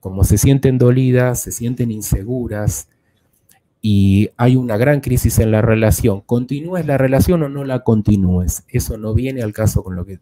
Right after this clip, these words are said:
de lo, con lo que estoy explicando. Yo te aplico el contacto cero, la ley del hielo, para que tú la pases mal, pero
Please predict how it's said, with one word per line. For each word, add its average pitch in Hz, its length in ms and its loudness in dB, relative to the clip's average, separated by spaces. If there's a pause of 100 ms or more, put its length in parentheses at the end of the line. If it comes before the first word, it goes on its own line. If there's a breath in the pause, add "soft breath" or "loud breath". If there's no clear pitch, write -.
(120)
de 98 120 -4
lo, 92 120 -6
con 92 200 -8
lo 90 100 -6
que 90 80 -4
estoy 95 240 0
explicando. 90 640 -2 (420 loud breath)
Yo 139 200 0
te 143 120 2
aplico 175 400 0
el 127 100 -2
contacto 127 480 2
cero, 139 240 2
la 113 140 4
ley 127 220 6
del 117 180 4
hielo, 139 420 4
para 110 220 0
que 110 100 -10
tú - 160 -16
la 123 160 -6
pases 113 380 -2
mal, 151 300 -4 (1500 soft breath)
pero 104 440 0